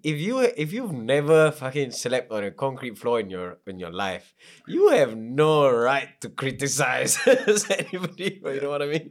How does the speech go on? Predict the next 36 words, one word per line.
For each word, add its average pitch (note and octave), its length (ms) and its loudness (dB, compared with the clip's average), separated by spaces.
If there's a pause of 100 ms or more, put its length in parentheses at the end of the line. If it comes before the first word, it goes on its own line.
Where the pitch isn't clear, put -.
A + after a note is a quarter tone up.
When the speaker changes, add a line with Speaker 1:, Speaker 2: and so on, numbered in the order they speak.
Speaker 2:
Yeah. - 280 -14
Speaker 1:
Like, B2 160 -2
who C3+ 140 -4
co-, C3+ 260 -8
who C3 80 -14
come D#3 180 -6
out, C#3 100 -4
like, A2 140 -6
and A#2+ 140 -4
you B2+ 80 -14
see D#3 160 -8
a B2+ 60 -4
lot B2 140 -2
of A2 140 -4
the, G#2 80 -8 (540)
you - 60 -16
know, F#2 40 -8
talking G#2+ 220 -12
about E2+ 100 -8
one F#2+ 140 -4
F E2+ 100 -8
C, - 160 -10
you E2+ 220 -12
talk B2 100 -8
Speaker 2:
Yeah. F#2 60 -10
Speaker 1:
about F#2+ 300 -12
the E2 360 -16
Asian G2 340 -10
fighters, F2+ 560 -14
Speaker 2:
Yeah. G2+ 120 -12
Speaker 1:
uh, A2 400 -4
from, - 320 -14
from - 160 -18
Speaker 2:
It's - 80 -16
getting F#2 260 -8
Speaker 1:
Thailand. - 20 -12